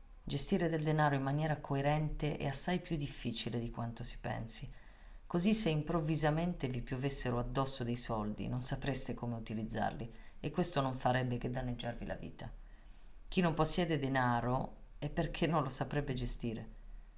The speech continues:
La natura affida il denaro solo alle persone che siano in grado di farlo in modo coerente. Sappiate invece che la vostra vera ricchezza è rappresentata dalle persone che incontrate. Se farete tesoro di questo suggerimento,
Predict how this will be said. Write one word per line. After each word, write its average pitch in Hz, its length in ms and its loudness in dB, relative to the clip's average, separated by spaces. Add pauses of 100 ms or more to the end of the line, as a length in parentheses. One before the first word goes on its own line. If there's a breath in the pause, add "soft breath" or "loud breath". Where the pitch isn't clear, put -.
(120)
La 139 60 2
natura 160 320 4
affida 147 300 4
il 123 80 2
denaro 156 340 2
solo 208 480 2
alle 139 220 2
persone 160 480 0
che 143 100 -4
siano 131 280 -2
in 120 120 0
grado 139 320 2
di 143 100 -2
farlo 127 640 -2
in 180 120 -4
modo 135 280 -4
coerente. 127 540 -6 (880)
Sappiate 190 440 4
invece 156 440 6
che 143 100 -2
la 135 80 0
vostra 147 340 2
vera 156 240 2
ricchezza 156 480 0
è - 20 0
rappresentata 160 720 0
dalle 131 240 -2
persone 143 480 -2
che 156 120 -6
incontrate. 135 1120 -6 (1000 soft breath)
Se - 160 0
farete 165 340 2
tesoro 160 380 0
di 135 80 -2
questo 147 300 -2
suggerimento, 147 840 -2